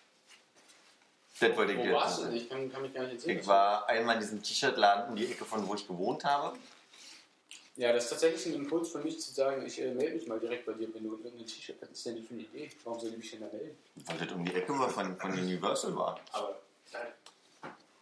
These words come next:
Speaker 2: also erstens, ich bin ja nicht bei Universal.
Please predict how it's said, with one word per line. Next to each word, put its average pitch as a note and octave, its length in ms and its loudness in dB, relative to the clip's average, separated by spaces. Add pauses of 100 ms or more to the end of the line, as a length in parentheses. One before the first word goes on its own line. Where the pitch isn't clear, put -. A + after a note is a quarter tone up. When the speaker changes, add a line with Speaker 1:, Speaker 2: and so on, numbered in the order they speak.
(380)
Speaker 2:
also B2 320 6
erstens, - 400 -6 (640)
ich - 100 -20
bin C3 120 0
ja A#2+ 80 0
nicht A#2 120 -4
bei A#2+ 80 -2
Universal. G#2 540 -4